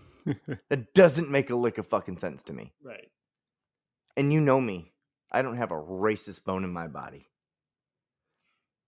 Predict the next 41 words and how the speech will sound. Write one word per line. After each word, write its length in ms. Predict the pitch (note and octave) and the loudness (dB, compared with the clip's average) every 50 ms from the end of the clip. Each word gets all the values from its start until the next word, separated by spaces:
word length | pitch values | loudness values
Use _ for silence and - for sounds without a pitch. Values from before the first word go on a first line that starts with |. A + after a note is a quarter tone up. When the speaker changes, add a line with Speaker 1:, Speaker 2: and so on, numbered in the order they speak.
| _ _ _ _ _ _ _ _ _ _ _ _ _ _ _ _ _ _ _ _ _ _ _ _ _ _ _ _ _ _ _ _ | _ _ _ _ _ _ _ _ _ _ _ _ _ _ _ _ _ _ _ _ _ _ _ _ _ _ _ _ _ _ _ _
Speaker 2:
Better 160 | - - A#2+ G2 | -8 -8 -8 -8
suck 280 | - - - B2 - | -4 -4 -4 -4 -2
like 120 | B2 A2 G#2 | -4 -4 -2
it 80 | A2 | 0
owes 160 | A#2 A#2 A2+ | 0 0 0
you 60 | G2 F#2+ | -2 -4
money. 380 | G2 A#2 D#3 C#3 A2+ A#2 - _ | -4 -4 -4 -6 -8 -10 -12 _
<laughs> 540 | _ _ _ - - - - _ - A#2 - - - - - C6+ C6+ C6+ C6+ C6+ C6+ C6+ G5 G5 - - - - - F#3 - - _ _ | _ _ _ -20 -20 -20 -20 _ -4 -2 -2 -2 -2 -2 0 0 2 0 0 -2 -4 -4 -6 -6 -8 -14 -16 -12 -10 -10 -10 -10 _ _
Or 80 | - B2 | -4 -2
do 80 | C3 | 0
you 160 | D3 D#3+ D3+ | 2 6 8
owe 60 | C#3+ D3+ | 8 8
it 180 | F#3 G#3+ - | 8 8 2
money? 320 | B2 A2+ A2 A2+ A#2 C#3+ D3+ | 0 -4 -4 -4 -4 -6 -8
Or 200 | - A2+ C#3+ D3+ | -6 -6 -4 2
whatever. 440 | D#3 D#3+ E3 D#3+ D3 F3 E3+ - - | 4 4 4 6 4 2 2 2 -6
<laughs> 40 | F3+ | -4
Like, 320 | F#3 E3 D#3 D3+ C#3+ C#3 | -2 -2 0 0 -2 -2
you 120 | C3 D3+ D3+ - | -4 -6 -6 -2
know 60 | E3+ F3+ | -2 -2
what 140 | - - - _ | -2 -2 -8 _
I 40 | - | -8
mean? 80 | - - - - | -8 -8 -6 -10
<laughs> 1120 | C#3 - - _ A#2+ - _ _ - A#2+ - _ B2 - - _ - C3 - _ - - - _ _ _ _ _ _ _ _ _ _ _ _ - - - - - - - _ | -10 -10 -10 _ -16 -16 _ _ -12 -12 -10 _ -14 -14 -10 _ -10 -10 -8 _ -12 -12 -12 _ _ _ _ _ _ _ _ _ _ _ _ -20 -20 -20 -20 -20 -20 -18 _
Here, 80 | - A2+ | -2 -2
let 100 | A2+ G2+ | 0 0
me 80 | G2+ F2+ | 0 -2
get 100 | E2+ - | -4 -4
it. 60 | - | -6
Speaker 1:
Jesus. 180 | G2 - - _ _ _ - | -10 -18 -20 _ _ _ -12
Speaker 2:
I'll 80 | G2+ | -12
clear 160 | G2+ - G2 D#2+ | -6 -4 -4 -4
that 60 | C#2 | -4
Speaker 1:
It's 100 | B1 - | -6 -8
Speaker 2:
bitch 100 | - - | -10 -10
Speaker 1:
like 60 | - A2+ | -10 -10
a 20 | |
Speaker 2:
out. 100 | A#2 - | -12 -12
Speaker 1:
fucking 540 | _ D3 D3 D3 C#3+ B2+ B2 A2+ A2+ A2+ - _ - | _ -12 -12 -10 -10 -10 -10 -10 -12 -14 -18 _ -16
McDonald's 500 | C3 B2+ B2 C3+ C#3+ D#3 D#3+ D#3+ D#3+ D#3 | -14 -14 -10 -10 -8 -8 -8 -10 -10 -10
milkshake. 420 | F#3 F#3+ F#3+ - - B2 A2+ - | -10 -12 -10 -10 -12 -12 -12 -12